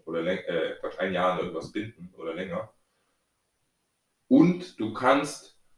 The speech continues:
dieses Problem umgehen, dass halt eben manche Monate zum Beispiel vier Montage haben, andere haben fünf Montage, andere haben vielleicht nur drei Montage. Und wenn deine Kundin immer montags kommt,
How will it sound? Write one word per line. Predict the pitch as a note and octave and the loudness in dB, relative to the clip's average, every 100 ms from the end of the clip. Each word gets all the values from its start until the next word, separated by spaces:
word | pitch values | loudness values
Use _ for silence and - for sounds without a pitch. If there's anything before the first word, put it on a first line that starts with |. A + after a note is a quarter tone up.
| _ - | _ -10
dieses | A2 G2 | -10 -6
Problem | G2+ G2 A#2 C#3 D#3 | -2 2 6 6 6
umgehen, | B2+ A2+ A2 A#2+ B2 | 2 -2 0 0 0
dass | G#2 G2 | -2 -2
halt | G2 F2+ | -4 -4
eben | G2 F#2 | -4 -4
manche | F#2+ G2 G2 | -4 -4 -6
Monate | G#2 G#2+ G2 F#2+ F#2+ | -4 -2 0 -2 -2
zum | G2 | -4
Beispiel | F#2+ F2+ F#2+ | -4 -4 -6
vier | F#2+ | -4
Montage | F2+ A2 A2+ G2 G2 G#2 | -4 -4 0 2 4 4
haben, | F#2+ F#2+ | 4 2
andere | F2 F#2 G2 | -2 -2 -2
haben | G2 | -4
fünf | - A#2+ A#2 - | -6 -8 -8 -8
Montage, | G#2+ A2+ - - - | -6 -4 -2 0 0
andere | F#2 F#2 | 0 0
haben | |
vielleicht | - F#2 | 0 -4
nur | F#2+ F2 | -6 -4
drei | - G#2+ | -2 -2
Montage. | G2+ - F#2+ F#2 | -4 -2 0 -2
Und | F2+ | -6
wenn | F#2 | -6
deine | - F2 | -6 -6
Kundin | - F#2+ E2+ | -8 -10 -10
immer | - D#2 | -12 -10
montags | F#3+ - - - | -10 -10 -14 -12
kommt, | F#2 | -14